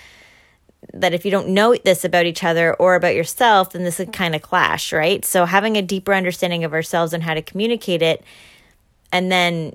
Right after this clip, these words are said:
it could be a really beautiful thing that you could bring into your relationships. And I'm not just speaking with a partner, it can be with anything.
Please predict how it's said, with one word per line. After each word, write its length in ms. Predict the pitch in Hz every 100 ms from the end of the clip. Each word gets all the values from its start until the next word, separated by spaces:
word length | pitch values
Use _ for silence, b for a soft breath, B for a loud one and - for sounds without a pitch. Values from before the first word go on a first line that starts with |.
| _ - - _ _ -
it 120 | 190
could 120 | 196
be 100 | 202
a 60 | 190
really 200 | 196 185
beautiful 380 | 185 185 175
thing 220 | 165 185 175
that 120 | -
you 80 | 160
could 140 | 165
bring 240 | 165 160 143
into 360 | 147 160 -
your 380 | 156 156 151 151
relationships. 760 | - 143 - - 92 - - 220
And 80 |
I'm 80 | 233
not 140 | 240 226
just 160 | 190
speaking 260 | - 165 165
with 140 | 147
a 40 | 156
partner, 280 | - -
it 80 | 160
can 100 | 160
be 100 | 151
with 140 | - -
anything. 460 | 90 - 80 -